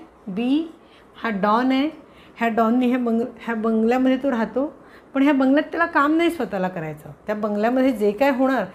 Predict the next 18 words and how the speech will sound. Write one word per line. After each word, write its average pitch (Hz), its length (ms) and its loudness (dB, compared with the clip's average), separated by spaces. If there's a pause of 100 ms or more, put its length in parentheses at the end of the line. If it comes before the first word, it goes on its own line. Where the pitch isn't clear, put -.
(140)
ते 302 60 -6
त्यालाच 311 300 2
हँडल 294 260 2
करायचं 190 400 -2
आहे, 294 100 -8
पण 294 140 -4
स्वतः 262 440 -2
काम 285 280 0
नाही 233 140 -4
करायचं, 190 400 -8 (340)
म्हणून 285 200 0
तो 349 40 -2
एक 285 160 -2
नोकर 240 380 2
hire 202 300 0
करतो, 190 480 -6 (260)
रघु 254 320 4
नावाचा. 160 440 -4